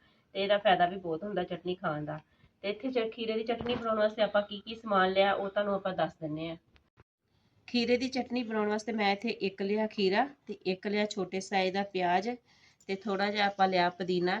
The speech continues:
ਇਹਨੂੰ ਸਾਫ਼ ਕਰਕੇ ਚੰਗੀ ਤਰ੍ਹਾਂ ਆਪਾਂ ਪਾਣੀ 'ਚ ਭਿਓਂ ਕੇ ਰੱਖ ਲਿਆ। ਤੇ ਤਿੰਨ ਲਈਆਂ ਇੱਥੇ ਮਿਰਚਾਂ,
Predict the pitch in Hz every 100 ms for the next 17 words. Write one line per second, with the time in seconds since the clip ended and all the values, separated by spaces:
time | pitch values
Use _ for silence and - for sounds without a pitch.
0 | - 185 180 190 190 202 170 - 180 170
1 | 175 170 170 180 175 180 170 160 156 190
2 | 196 190 165 - 170 196 220 _ - _
3 | - 196 _ - 175 208 202 220 220 214
4 | 214 214 208 190 - 226